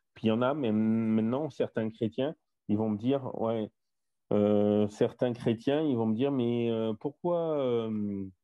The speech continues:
euh, pourquoi, comment dire, euh, mais pourquoi tu vas pas à la synagogue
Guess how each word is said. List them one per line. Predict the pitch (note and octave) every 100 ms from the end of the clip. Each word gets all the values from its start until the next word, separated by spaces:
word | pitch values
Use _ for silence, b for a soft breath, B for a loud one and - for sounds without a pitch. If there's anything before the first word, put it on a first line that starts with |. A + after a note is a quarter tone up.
| _ _ _ _ _ _ _ _ _ _ _ -
euh, | G#2 G2+ G2+
pourquoi, | - G#2 A#2+
comment | A#2 G#2+
dire, | G#2 G2+ - _ _ _ _ _ _ _ _ _ _ _ _
euh, | G2 G2+ G2 G2 F#2+ F#2+ F#2 F#2 - - - _ _ _ - - _ _ -
mais | A#2 A#2 A2+ A2+
pourquoi | G#2+ C3 B2+ D#3+
tu | - C3+
vas | B2 A#2+
pas | B2+
à | B2
la |
synagogue | A#2+ - A#2 A2 B2 A#2